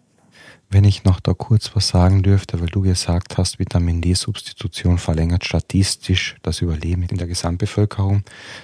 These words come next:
da können wir doch noch ganz kurz referenzieren auf unseren letzten Podcast, den wir gemacht haben über Longevity,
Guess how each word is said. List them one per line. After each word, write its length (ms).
da 100
können 320
wir 80
doch 220
noch 200
ganz 300
kurz 300
referenzieren 720
auf 160
unseren 440
letzten 520
Podcast, 640
den 140
wir 60
gemacht 440
haben 220
über 180
Longevity, 720